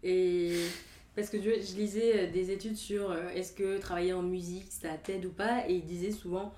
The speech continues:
en fait, si t'écoutes, euh, la musique avec des paroles, bah, du coup, tu, tu te concentres un peu sur les paroles, alors que quand c'est, enfin,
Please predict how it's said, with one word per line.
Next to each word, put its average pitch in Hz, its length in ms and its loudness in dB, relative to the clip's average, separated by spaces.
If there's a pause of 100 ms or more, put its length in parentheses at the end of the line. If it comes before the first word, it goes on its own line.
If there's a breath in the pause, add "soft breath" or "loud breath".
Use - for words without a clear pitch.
(260 loud breath)
en 151 60 -10
fait, 185 140 -4
si - 120 -12
t'écoutes, 180 360 -4
euh, 160 200 -2 (380 loud breath)
la 160 80 -6
musique 170 400 -6
avec 151 180 -2
des 165 120 -2
paroles, 185 440 0
bah, 170 100 -2
du 160 120 -4
coup, 202 140 -8
tu, 180 300 -8 (160)
tu - 100 -20
te - 100 -20
concentres 190 340 -4
un 180 120 -2
peu 190 80 -6
sur 196 140 -4
les 175 100 -2
paroles, 190 360 0
alors 170 220 -2
que 180 120 -4 (100)
quand 180 180 -6
c'est, - 300 -6
enfin, - 180 -16